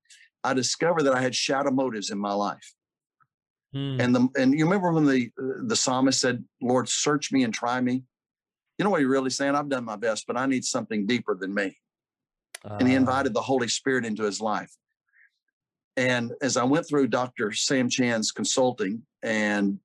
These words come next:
Speaker 1: Dream Releaser coaching with, uh, his wife, uh, Brenda, and, and that team there, and it was developing different thoughts and going through exercises,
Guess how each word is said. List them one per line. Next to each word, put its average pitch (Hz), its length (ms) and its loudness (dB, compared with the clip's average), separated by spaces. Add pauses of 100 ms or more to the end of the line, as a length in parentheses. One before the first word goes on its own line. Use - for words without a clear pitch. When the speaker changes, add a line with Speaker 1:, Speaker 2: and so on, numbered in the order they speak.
Speaker 1:
Dream 127 240 2
Releaser 120 360 2
coaching 110 600 0
with, 107 320 2
uh, 98 220 -2
his 101 200 -8
wife, 110 380 -2 (120)
uh, 98 180 0
Brenda, 107 460 2 (460)
and, 107 220 2
and 113 180 2
that 113 160 0
team 127 300 4
there, 117 340 2 (160)
and 117 200 0
it 117 100 -2
was 117 160 -4
developing 123 540 2
different 110 260 -4
thoughts 117 380 0
and 104 120 0
going 120 200 2
through 107 180 2
exercises, 98 760 -2